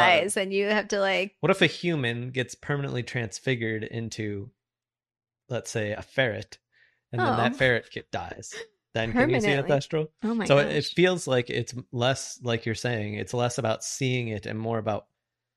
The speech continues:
Speaker 1: processing what it means.
Speaker 2: Yeah, yeah. Um,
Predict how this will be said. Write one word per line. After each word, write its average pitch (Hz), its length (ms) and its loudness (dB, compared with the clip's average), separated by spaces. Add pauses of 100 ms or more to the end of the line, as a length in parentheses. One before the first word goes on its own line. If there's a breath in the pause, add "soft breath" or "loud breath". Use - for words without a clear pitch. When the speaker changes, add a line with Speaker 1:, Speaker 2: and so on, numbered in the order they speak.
(400)
Speaker 1:
processing 104 880 -2
what 101 140 -4
it 98 100 -8
means. 104 500 -12 (120)
Speaker 2:
Yeah, 214 340 0 (280)
yeah. 143 240 -8 (1300)
Um, 214 640 4